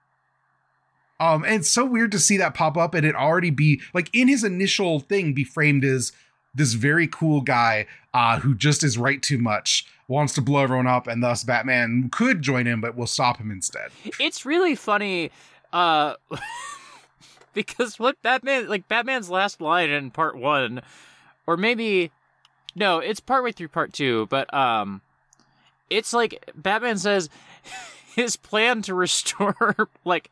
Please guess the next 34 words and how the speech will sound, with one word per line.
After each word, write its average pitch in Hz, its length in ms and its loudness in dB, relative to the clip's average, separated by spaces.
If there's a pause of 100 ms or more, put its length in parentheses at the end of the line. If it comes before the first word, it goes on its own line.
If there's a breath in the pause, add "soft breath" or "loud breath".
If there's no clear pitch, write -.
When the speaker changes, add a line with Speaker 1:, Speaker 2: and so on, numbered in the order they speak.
(100)
Speaker 2:
balance 180 640 -2
to 180 100 -10
the 156 200 0
ecology 156 680 0
has 180 240 -2
to 170 100 -8
be 170 140 -6
stopped - 680 -4
<laughs> 320 400 -6
or 208 140 0
something. 233 520 -2
So, 196 300 0
like, 185 360 0
r-, 151 160 -14 (500 loud breath)
like, 190 220 0
Roz 196 320 2
is 190 120 -8
just 180 280 -6
the 170 100 0
most 156 520 0
right 135 320 -2
but - 160 -8
too 143 200 -6
much 127 280 -4
guy 151 260 0
ever 127 380 0
<laughs> - 60 -10
because - 400 -2
he 196 140 -2 (120)
wants - 280 -6
to, 143 60 -2
Speaker 1:
Mm-hmm. 113 220 2
Speaker 2:
like, - 320 -2 (560 loud breath)
um, 123 600 0